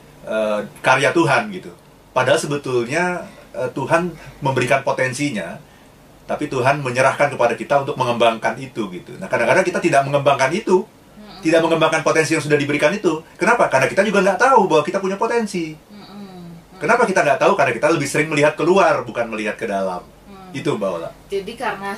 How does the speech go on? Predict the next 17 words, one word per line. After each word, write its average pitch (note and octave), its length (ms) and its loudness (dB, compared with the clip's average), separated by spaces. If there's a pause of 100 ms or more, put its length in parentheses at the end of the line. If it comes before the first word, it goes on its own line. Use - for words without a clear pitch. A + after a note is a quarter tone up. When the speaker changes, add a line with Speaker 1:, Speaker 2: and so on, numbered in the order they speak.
Speaker 2:
lebih G3 300 -6
sering G3 280 -6
melihatnya F#3 640 -10
ke F#3 220 -10 (500)
luar F3+ 560 -2
gitu F#3+ 240 -8
ya, B2 80 -2
Speaker 1:
Iya. A#2 200 4 (360)
Speaker 2:
nggak - 180 -6
ada G#3 140 -2
waktu B3+ 240 0
ngeliat B3 240 -6
ke A3+ 100 -8
dalam. G#3+ 280 0
Speaker 1:
Nggak C#3 140 4
ada D3 100 6
waktu - 260 4